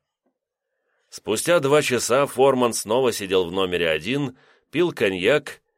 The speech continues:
и предавался мечтаниям. После того, как он удовлетворил физиологические потребности,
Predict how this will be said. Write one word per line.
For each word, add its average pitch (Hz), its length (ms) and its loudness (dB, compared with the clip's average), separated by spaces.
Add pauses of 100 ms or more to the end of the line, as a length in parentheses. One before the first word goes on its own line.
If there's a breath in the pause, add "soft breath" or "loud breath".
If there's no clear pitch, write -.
(100)
и 131 120 -4
предавался 95 640 0
мечтаниям. 76 760 -6 (920)
После 101 300 -2
того, 110 280 2
как - 300 -2
он 104 240 -2
удовлетворил 95 680 0
физиологические 92 880 -2
потребности, 113 840 -4